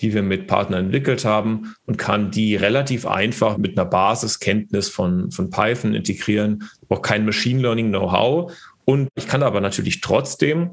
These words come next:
eigene Machine Learning Modelle kombinieren. Also ich kann, was wir in einigen Fällen auch schon gesehen haben, dass man das kombinieren kann, dass man also die auch von einem so großen Modell, wie wir es haben,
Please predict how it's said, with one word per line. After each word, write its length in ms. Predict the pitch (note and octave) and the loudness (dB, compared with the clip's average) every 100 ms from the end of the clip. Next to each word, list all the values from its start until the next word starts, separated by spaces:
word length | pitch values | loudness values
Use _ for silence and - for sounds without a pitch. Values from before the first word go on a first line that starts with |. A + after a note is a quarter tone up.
| - | -4
eigene 400 | - B2 D3 C3 | 0 0 2 0
Machine 320 | B2 - C3 | 0 0 2
Learning 260 | B2 A2+ A2 | 2 2 2
Modelle 340 | G#2+ G#2 G#2+ | 2 2 2
kombinieren. 920 | G#2+ G#2+ G2+ F#2 F#2+ F#2 F2 F2 F2+ - _ _ - | 0 0 2 2 2 2 0 -2 -4 -10 _ _ -4
Also 200 | F#2+ G#2 | -2 -2
ich 40 | |
kann, 240 | - G2+ F#2 | 0 0 0
was 120 | F#2 | 0
wir 120 | G2+ | 0
in 120 | F#2+ | 2
einigen 300 | G2 A#2+ D3 | 0 0 0
Fällen 240 | C#3 B2 A#2+ | 0 0 2
auch 140 | G#2+ | 0
schon 180 | - A#2 | 0 0
gesehen 380 | G#2+ G2 G#2 G2+ | 0 2 0 2
haben, 340 | G2 G2 G2+ - - _ | 0 0 -2 -6 -18 _
dass 180 | G#2 - | -2 2
man 140 | G#2+ | 0
das 180 | G2 - | 0 0
kombinieren 460 | - G2 G2 D3 F3 | 0 0 2 2 2
kann, 160 | C#3 | 2
dass 140 | B2 - | 0 0
man 100 | G2 | 0
also 180 | F#2+ G#2 | 2 0
die 340 | F2+ G#2+ A2 | 2 0 2
auch 240 | G#2+ G2+ | 0 -4
von 200 | - G#2+ | -2 -2
einem 440 | G2 G2 G2 F#2+ F2+ | 0 0 0 0 -2
so 200 | - F#2 | -2 -2
großen 580 | - G#2 C#3+ C#3+ C3 B2 | 0 0 2 0 0 0
Modell, 500 | A2+ G#2+ G#2 A2 G#2 | 0 2 2 2 0
wie 140 | G2+ | 0
wir 140 | G#2 | 0
es 160 | G2+ - | 0 0
haben, 380 | G2 G2+ G2+ | 2 2 0